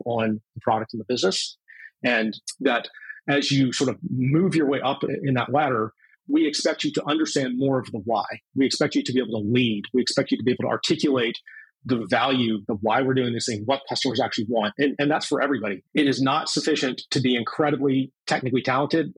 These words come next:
but, you know, just execute orders. We want you to actually understand why, why we're doing a thing. And,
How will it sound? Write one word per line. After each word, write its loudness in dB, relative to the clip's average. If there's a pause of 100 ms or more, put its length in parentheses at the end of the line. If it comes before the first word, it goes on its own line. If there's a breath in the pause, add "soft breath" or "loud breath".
but, 0 (540)
you 0
know, 0
just 0
execute 0
orders. 0 (140)
We 0
want 0
you 0
to 2
actually 0 (640)
understand 2
why, 0 (500)
why 2
we're -2
doing 0
a -2
thing. 0
And, 0